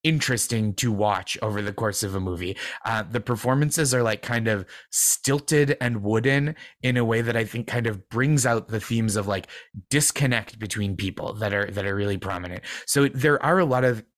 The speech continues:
interesting moments. It's inventive. It is,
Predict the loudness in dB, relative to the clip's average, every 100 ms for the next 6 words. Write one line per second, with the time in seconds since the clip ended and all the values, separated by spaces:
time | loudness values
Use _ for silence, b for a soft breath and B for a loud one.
0 | _ 0 2 2 0 0 0 -2 B B
1 | B 0 4 4 4 2 0 -2 -2 -2
2 | -2 -2 -2 2 2 2 0 -4 -2 0
3 | 2 0